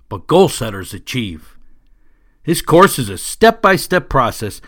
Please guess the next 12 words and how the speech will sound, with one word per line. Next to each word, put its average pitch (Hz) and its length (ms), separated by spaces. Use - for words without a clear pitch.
on 117 80
how 127 100
to 123 80
write 113 320
down 175 220
your 175 120
goals, 107 440
break 180 280
them 202 180
into 185 160
action 151 400
steps, 120 420